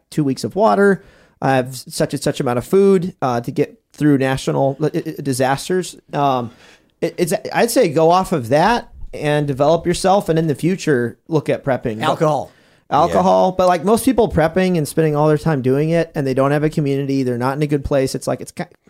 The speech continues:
Speaker 1: it's kind of a waste of resources and time, to be
Speaker 2: Booze,
Speaker 1: honest.
Speaker 2: but maybe just some legit alcohol, properly sealed and stored, 'cause, uh, man, you don't wanna stub your toe and have to cut your foot off.
Speaker 3: <laughs> One of the things that, that, uh,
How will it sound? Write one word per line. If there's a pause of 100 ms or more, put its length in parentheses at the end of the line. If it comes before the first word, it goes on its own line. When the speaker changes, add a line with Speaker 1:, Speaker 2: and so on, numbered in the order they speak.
(440)
Speaker 1:
it's
kind
of
a
waste (100)
of
resources
and
time, (460)
to
be
Speaker 2:
Booze,
Speaker 1:
honest. (280)
Speaker 2:
but
maybe
just
some
legit
alcohol,
properly
sealed
and
stored, (160)
'cause,
uh,
man,
you
don't
wanna
stub
your
toe
and
have
to
cut
your
foot
off. (220)
Speaker 3:
<laughs>
One
of
the
things
that,
that,
uh,